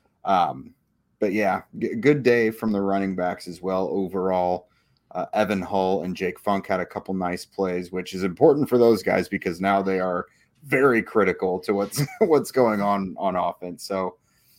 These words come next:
uh, again, it was another abridged practice, about an hour and fifteen minutes.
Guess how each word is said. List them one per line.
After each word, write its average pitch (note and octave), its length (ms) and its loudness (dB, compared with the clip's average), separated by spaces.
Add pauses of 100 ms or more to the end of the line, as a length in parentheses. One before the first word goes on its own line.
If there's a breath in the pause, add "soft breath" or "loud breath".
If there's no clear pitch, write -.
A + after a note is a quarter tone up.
(160)
uh, G2+ 180 2
again, B2 320 2
it B2 60 2
was A#2 220 -4
another G2 640 0
abridged F#2 640 -6
practice, - 440 -4
about F2+ 320 0
an F#2 120 -6
hour F2+ 240 2
and F2+ 120 -8
fifteen F#2 420 -8
minutes. F#2 420 -8